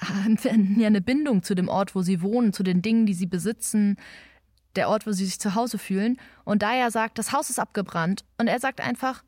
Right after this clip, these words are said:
„Na, dann bauen wir halt ein neues, noch bequemeres.“ Also man merkt daraus, er hat Geld, also spielt es für ihn keine Rolle. Aber auch die Dinge, die er besitzt, spielen für ihn keine Rolle.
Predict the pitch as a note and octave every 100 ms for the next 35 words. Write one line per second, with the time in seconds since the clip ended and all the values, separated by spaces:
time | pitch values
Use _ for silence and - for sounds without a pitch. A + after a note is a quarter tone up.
0 | _ - C#4 C4+ C4+ C#4 C4+ C4 B3+ B3+
1 | C4 A#3 F3+ - - - A3 A3+ - A3+
2 | - A#3+ G#3+ E3+ E3+ - - _ _ -
3 | _ _ _ _ G#3+ G3+ G#3 G3+ G#3 G3+
4 | G#3+ B3+ B3 A3 G#3+ A3 - - _ _
5 | _ _ _ _ _ _ - G3 A3 -
6 | C#4+ D4+ E4+ - A#3 G#3 - - C#4 B3
7 | A3 A#3+ A3 A3 G3+ G3 F3+ G3 F3+ A3
8 | C#4+ _ _ _ _ _ - G3+ G3+ G3
9 | G#3 C4 C#4 B3 G#3+ G3+ - _ _ _
10 | G#3+ F#3+ F#3+ A3 - - - _ _ _
11 | _ - G#3 G3 F3+ F#3+ - F3 F3 -
12 | _ _ - F3+ E3 D#3 D#3 D3+ D#3